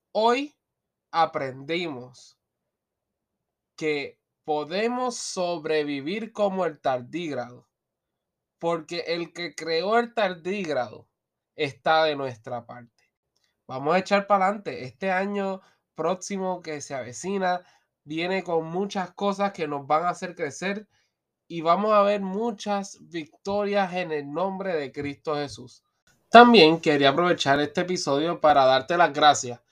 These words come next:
por acompañarnos en esta segunda temporada de Aprendiendo de Ellos. Este ha sido el último episodio de esta temporada.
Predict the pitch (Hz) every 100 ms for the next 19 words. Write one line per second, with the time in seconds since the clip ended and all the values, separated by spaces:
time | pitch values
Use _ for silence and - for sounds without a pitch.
0 | _ - 156 151 151 147 143 147 175 190
1 | 160 151 170 170 151 143 147 156 156 156
2 | 143 143 156 151 147 135 127 135 123 127
3 | 131 147 131 127 123 - _ _ _ 160
4 | 160 202 196 214 220 208 202 196 220 214
5 | 208 208 196 196 220 196 202 196 190 208
6 | 165 131 196